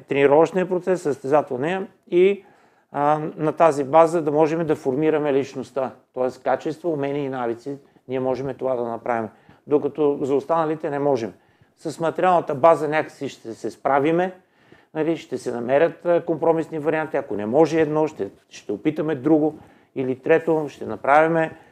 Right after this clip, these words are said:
едно нормално съчетаване между, а, средствата за подготовка, така че да, да направиме, да, да постигнем нашата цел. Тоест това е. Но радостта от успеха ни подкрепя непрекъснато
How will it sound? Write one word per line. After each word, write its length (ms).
едно 220
нормално 420
съчетаване 720
между, 640
а, 260
средствата 540
за 180
подготовка, 640
така 240
че 260
да, 480
да 160
направиме, 760
да, 220
да 220
постигнем 480
нашата 340
цел. 240
Тоест 220
това 260
е. 100
Но 300
радостта 440
от 200
успеха 580
ни 140
подкрепя 520
непрекъснато 960